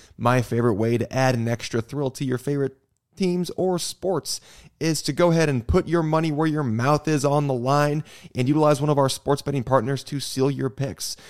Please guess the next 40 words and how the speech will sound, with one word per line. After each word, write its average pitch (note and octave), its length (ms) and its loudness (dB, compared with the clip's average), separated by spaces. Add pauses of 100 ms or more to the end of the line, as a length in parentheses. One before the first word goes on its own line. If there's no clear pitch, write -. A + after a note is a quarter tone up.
(120)
So - 100 -6
if - 100 -8
you D#3 60 -2
follow F3+ 280 -2
that D#3+ 180 -2
link C#3 340 -2
in C3 180 -2
the C3 80 0
description, A#2+ 640 -4
you'll G#2+ 160 -4
have B2 180 -4 (100)
access A#2 400 -6
to G2+ 320 -6 (320)
DraftKings, B2+ 840 -2
FanDuel, A2 640 -2
BetMGM, G#2+ 840 -2
Caesar A#2 220 -6
Sportsbooks, C3 680 -4 (320)
and D#3+ 380 -2
PointsBet. D3+ 600 -2 (420)
And D#3 260 2
better D#3+ 180 6
yet, D3+ 200 2
we're C#3 80 -2
actually D3 240 -4
having C#3+ 240 -2
a B2+ 80 0
giveaway C3+ 460 -2
at B2+ 100 -4
the B2 80 -4
moment B2 440 -4
going C3 200 -2
on B2+ 100 -4
for C#3 100 -4
some A#2 220 -6
free D3+ 320 -8
Pay D3 220 -4
Your D3 80 -2
Dues C#3 180 -2
merchandise. A#2 800 -4